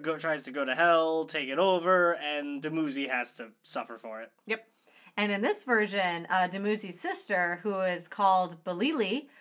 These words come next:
Speaker 2: um, negotiated for his half a year stay in the underworld and having it sort of coincide with a burial rite that,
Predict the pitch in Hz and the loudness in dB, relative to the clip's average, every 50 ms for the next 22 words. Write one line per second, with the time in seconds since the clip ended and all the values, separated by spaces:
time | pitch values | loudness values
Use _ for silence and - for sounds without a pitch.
0 | - _ _ _ _ 185 190 185 185 180 175 175 175 175 196 202 196 202 226 240 | -20 _ _ _ _ 0 2 4 4 2 2 0 -4 -4 -4 -4 -2 0 0 0
1 | 240 240 - 226 202 190 185 185 185 - 196 180 185 175 175 175 - 196 208 214 | 0 0 -2 0 2 2 2 0 0 -2 -4 -2 -2 -4 -4 0 2 4 4 4
2 | 214 - 226 208 202 180 180 180 - - - 226 240 233 220 196 175 170 175 220 | 4 0 -4 -2 -2 -4 -4 -6 -8 -6 0 0 2 2 2 0 -2 0 2 2
3 | 302 330 262 214 180 180 170 160 156 147 151 160 160 _ _ _ _ _ - 196 | 2 2 0 -2 -2 -2 -2 -2 -2 -4 -4 -8 -14 _ _ _ _ _ -8 -6
4 | 196 196 220 226 233 240 240 247 240 - 240 220 214 208 - - 233 220 220 214 | -2 0 0 0 0 -2 -2 -4 -2 -2 -2 -2 -2 -4 -2 -4 -2 -2 -2 -2
5 | - - 226 214 208 190 185 190 175 170 233 277 311 277 226 196 175 165 151 165 | 4 6 6 6 6 4 -2 -8 -4 0 2 2 4 4 2 0 0 -2 -2 -2
6 | 170 165 165 160 160 - - 165 165 165 | -2 -2 -2 -4 -6 -6 -6 -6 -6 -8